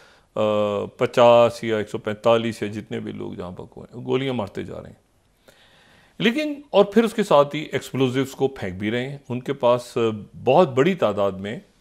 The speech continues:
धमाका खेज मवाद भी उनके पास है। लेकिन जो दिलचस्प बात, दिलचस्प बात और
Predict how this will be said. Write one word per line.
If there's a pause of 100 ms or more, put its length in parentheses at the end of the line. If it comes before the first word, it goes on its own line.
(960)
धमाका
खेज (100)
मवाद
भी
उनके
पास
है। (2000)
लेकिन
जो (1500)
दिलचस्प
बात,
दिलचस्प
बात
और